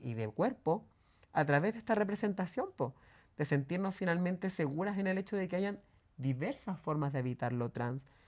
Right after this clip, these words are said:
y no solamente esta forma estereotipada de las cosas. Lo que te decía al principio, por la importancia de devenir. O sea, nosotras no vinimos acá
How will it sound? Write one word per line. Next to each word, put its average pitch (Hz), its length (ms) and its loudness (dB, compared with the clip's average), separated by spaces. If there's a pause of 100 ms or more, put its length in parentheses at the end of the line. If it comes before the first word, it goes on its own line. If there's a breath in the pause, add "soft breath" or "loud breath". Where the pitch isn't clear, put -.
(120 soft breath)
y 139 60 -6
no 160 100 2
solamente 208 420 -2
esta 202 160 -6
forma 208 180 -2
estereotipada 196 480 0
de 196 80 0
las 180 120 -2
cosas. 160 340 -6 (500 soft breath)
Lo 151 100 2
que 160 80 2
te 165 60 4
decía 165 180 4
al 214 60 2
principio, 202 420 2
por 165 120 6
la 156 60 2
importancia 170 520 0
de 180 140 6
devenir. 160 480 4 (400 soft breath)
O 139 120 -2
sea, 156 380 2 (920)
nosotras 156 400 0
no 160 100 2
vinimos 151 560 0
acá 175 480 0